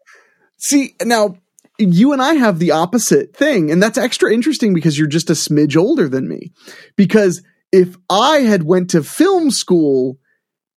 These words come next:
Speaker 2: just, I, I never went to film school, but if I had went to film school just two or three years later than I would have, than, you know,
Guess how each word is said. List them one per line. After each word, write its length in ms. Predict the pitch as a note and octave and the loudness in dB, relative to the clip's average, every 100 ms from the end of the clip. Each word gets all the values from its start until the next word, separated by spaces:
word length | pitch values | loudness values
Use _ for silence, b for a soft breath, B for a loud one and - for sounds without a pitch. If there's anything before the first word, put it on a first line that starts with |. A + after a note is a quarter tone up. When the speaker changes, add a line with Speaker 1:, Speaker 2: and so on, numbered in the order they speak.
| _ _ | _ _
Speaker 2:
just, 360 | D3 E3+ G3+ - | 0 2 2 0
I, 180 | F3+ C#3+ | -2 0
I 100 | F3+ | 2
never 240 | G3 E3 | 2 2
went 160 | D#3 C#3 | -2 -2
to 60 | C3 | -4
film 160 | B2 | -4
school, 160 | A#2 C#3 | -4 -2
but 100 | D3+ | 0
if 80 | D#3 | 0
I 140 | F3+ | 0
had 320 | G3 A3 C#4+ | 0 0 0
went 160 | F#3 D3+ | -2 -2
to 80 | C3 | -2
film 220 | C3+ C3+ | -2 -2
school 240 | B2+ C#3+ | -2 -4
just 260 | C3 D#3+ - | -2 -4 -4
two 340 | - - A#3+ | -10 -2 -2
or 140 | A#3 A3 | 0 -2
three 300 | - A3 G3+ | 0 0 0
years 280 | F#3+ G3 D#3 | 0 0 2
later 320 | D3+ D#3+ G3 | 2 2 0
than 160 | F#3 | 0
I 120 | D#3+ D3 | 0 0
would 160 | C#3+ | 0
have, 120 | C#3+ B2+ C3+ - | -2 -4 -12 -4
than, 320 | D3 C#3+ C#3 | 0 0 -4
you 160 | - D3 | -2 0
know, 320 | C3+ B2 | 0 -2